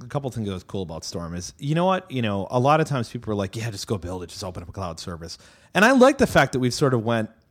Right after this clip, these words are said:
"Yeah, that's a good idea, but we need to take baby steps," right? Because we're really good at building software, but we're not really good at running data centers. We gotta get experience with that beforehand.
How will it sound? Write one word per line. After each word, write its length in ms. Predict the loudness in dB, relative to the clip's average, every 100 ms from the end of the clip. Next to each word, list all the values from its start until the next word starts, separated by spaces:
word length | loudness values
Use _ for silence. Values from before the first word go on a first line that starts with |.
| _ _ -8
"Yeah, 340 | 0 2 2
that's 220 | 2 -2
a 40 | 0
good 140 | 4
idea, 460 | 4 4 2 0 2
but 380 | 2 2 2 _ _ _ _ -6
we 200 | 2 2
need 160 | 2
to 60 | 0
take 260 | -4 -8 -10
baby 260 | -10 -10
steps," 420 | -14 -16 -20 -20 -20 _ _ _ _ _ _ -12
right? 180 | -10
Because 240 | -10 -10 -8
we're 100 | -2
really 180 | 0 0
good 120 | -2
at 60 |
building 240 | -2 -4 -6
software, 400 | -6 -6 -6 -6
but 80 | -6
we're 100 | -4
not 160 | -4
really 160 | -4 -4
good 160 | -6
at 60 | -6
running 240 | -8 -8
data 240 | -6 -6 -6
centers. 420 | -8 -12 -14 -20 -20 _ -20 -20 _
We 80 | -14
gotta 220 | -6 -4
get 100 | -2
experience 640 | -2 -4 -2 0 -2 -8 -20 _ _ _ _
with 220 | -4 -4
that 160 | -4 -6
beforehand. 540 | -10 -6 -4 -4 -10